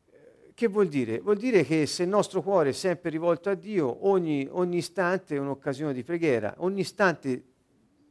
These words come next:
non sfruttato per la preghiera è un istante concesso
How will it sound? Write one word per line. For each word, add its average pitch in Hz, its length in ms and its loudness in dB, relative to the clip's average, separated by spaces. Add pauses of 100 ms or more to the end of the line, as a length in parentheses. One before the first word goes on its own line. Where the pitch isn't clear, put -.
(300)
non 175 460 2
sfruttato 143 800 -2
per 156 220 0
la 143 120 4
preghiera 180 640 2
è 156 140 -4
un 147 140 -4
istante 120 800 -4
concesso 120 840 -8